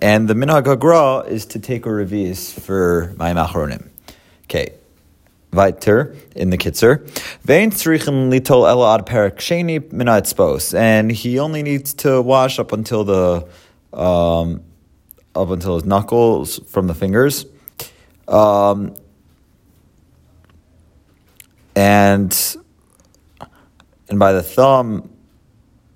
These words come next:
and the Mishnah Berurah says that, and the thumb until the Perak Rishon, and if there's a sweat, uh, if there's stuff from the food, um,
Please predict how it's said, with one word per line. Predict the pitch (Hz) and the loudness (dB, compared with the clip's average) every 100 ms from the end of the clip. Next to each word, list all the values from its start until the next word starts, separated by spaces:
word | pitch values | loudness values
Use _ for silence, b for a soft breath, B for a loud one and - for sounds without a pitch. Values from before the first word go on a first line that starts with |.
| _ _ _ _ _ - _ - | _ _ _ _ _ -20 _ -4
and | 98 101 | 0 0
the | |
Mishnah | 110 117 | 0 0
Berurah | 113 107 | 0 2
says | 113 | 2
that, | 104 101 - _ _ _ - | 2 0 -4 _ _ _ -6
and | 98 98 101 92 | -2 0 -2 -4
the | 87 | 0
thumb | 117 110 | 0 2
until | 101 95 101 | 0 0 0
the | 92 | 0
Perak | 98 85 | 0 -2
Rishon, | - 143 139 135 123 123 B B B B | -2 -2 2 2 2 -2 B B B B
and | - 110 | -2 0
if | 123 | 2
there's | 110 107 98 | 4 4 4
a | 101 90 85 | 2 2 0
sweat, | - - 98 120 - 107 120 - - | -4 -2 0 0 -2 -14 -14 -14 -2
uh, | 95 92 | 0 2
if | 92 | 0
there's | 101 | -2
stuff | - 117 117 | 0 0 0
from | 110 | -2
the | 98 | -4
food, | 82 - 120 104 80 - B B B B B B _ _ | -4 -2 0 0 -4 -16 B B B B B B _ _
um, | - 95 92 92 90 90 90 90 90 90 | 0 4 4 4 4 4 2 0 -2 -6